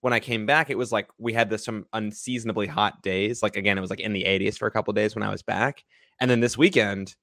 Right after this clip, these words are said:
like, it rained on, like, late in the week last week, and then all of a sudden it was in the mid sixties. And I'm like,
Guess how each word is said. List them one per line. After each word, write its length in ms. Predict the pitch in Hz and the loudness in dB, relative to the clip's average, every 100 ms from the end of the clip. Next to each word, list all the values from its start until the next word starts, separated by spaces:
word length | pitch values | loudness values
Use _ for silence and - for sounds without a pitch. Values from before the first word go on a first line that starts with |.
| _ _ _ | _ _ _
like, 140 | 117 117 | -2 -2
it 80 | |
rained 680 | 123 113 131 110 95 95 101 - _ _ _ - | 2 6 8 6 2 -6 -10 -18 _ _ _ -2
on, 320 | 107 101 98 | 0 2 0
like, 240 | 101 98 | -2 -2
late 240 | - 107 107 | -2 0 0
in 80 | 101 | -2
the 80 | |
week 220 | 104 143 107 | -2 0 0
last 240 | 101 - | -2 -2
week, 240 | 101 98 - | -4 -4 -6
and 80 | |
then 80 | 107 | 0
all 100 | 110 | 2
of 60 | 113 | 2
a 60 | |
sudden 340 | 110 120 101 104 | 2 2 2 -2
it 160 | 87 | -6
was 400 | 80 98 90 - - - | -4 -4 -4 -8 -16 -4
in 120 | 123 | -2
the 60 | 101 | 0
mid 160 | 95 - | -2 0
sixties. 460 | 110 - - - | -2 -2 -16 -16
And 120 | - | -6
I'm 80 | 101 | -4
like, 280 | 95 90 - | -2 -4 -10